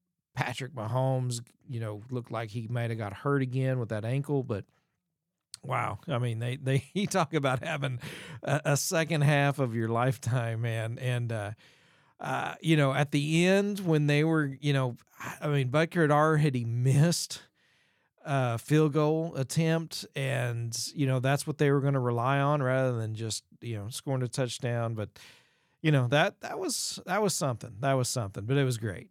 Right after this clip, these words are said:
It was great. And, uh, man, we had some friends over and had the grills fired up,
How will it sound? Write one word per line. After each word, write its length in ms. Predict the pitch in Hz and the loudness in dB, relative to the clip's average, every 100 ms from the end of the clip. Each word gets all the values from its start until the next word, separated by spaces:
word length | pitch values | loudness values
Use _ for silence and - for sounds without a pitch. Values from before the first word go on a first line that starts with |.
| 175 | -8
It 100 | 123 | -6
was 160 | 113 | -6
great. 360 | 107 107 90 - | -6 -10 -10 -12
And, 360 | - 117 107 101 | -6 -4 -4 -6
uh, 160 | 98 120 | -8 0
man, 180 | 170 165 | 2 4
we 120 | 175 | 4
had 180 | 170 151 | 4 0
some 160 | 127 | -4
friends 380 | - 160 165 165 | -2 2 2 2
over 640 | 180 185 170 185 185 175 180 | 4 4 2 2 2 -2 -2
and 720 | 127 127 123 120 117 120 120 - - _ _ _ - | 0 0 0 0 -2 -2 -6 -10 -20 _ _ _ -2
had 180 | 139 | 0
the 60 | 123 | 0
grills 380 | 123 180 196 151 | 0 2 2 0
fired 480 | - 185 180 170 170 | -2 0 2 4 4
up, 300 | 185 285 | 4 2